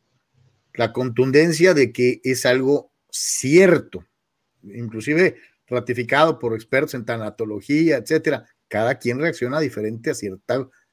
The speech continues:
a sus pérdidas, ¿no? Pero se me vino a la mente, eh, Osvaldo Sánchez, por ejemplo, ¿no? ¿Te acuerdas en el Mundial cuando falleció su se-, su señor padre? Eh, eh, regresó a jugar, ¿no?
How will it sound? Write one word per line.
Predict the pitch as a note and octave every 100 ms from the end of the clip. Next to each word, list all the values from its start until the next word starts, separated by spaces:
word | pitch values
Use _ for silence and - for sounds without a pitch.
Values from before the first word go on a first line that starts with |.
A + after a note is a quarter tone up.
| _
a | -
sus | - -
pérdidas, | G3+ A#3 C#3+ D2 C#2
¿no? | F#2 - _ _ _ _ _
Pero | A2+
se | B2
me | B2
vino | E3+
a |
la | C#3+
mente, | C3 D3+ D3 C#3
eh, | A#2+ - - - A#2 A#2
Osvaldo | B2 D3+ D#3
Sánchez, | A#3 A#3+ B2+
por | A#2
ejemplo, | C#3 D3+ G#2+
¿no? | F#3+ _ _ _ - - _ _ _ _ _ - _ _ _ _ _ - _
¿Te | -
acuerdas | A2+ C#3+ C#3+ C#3
en | C3+ A#2+
el | A2+
Mundial | A2 A#2 D3 D#3
cuando | C#3+ B2
falleció | A#2+ A2+ C3
su | B2+
se-, | B2 -
su | - -
señor | A#2+ C#3 -
padre? | G3 A#3+ A#3+ _ _ _ _ _ _ _
Eh, | B2+ A#2+ A#2 A2 B2 G#2+
eh, |
regresó | A2 B2 A2+ E3
a | G#3
jugar, | E3+ C#4+ B3
¿no? | F#3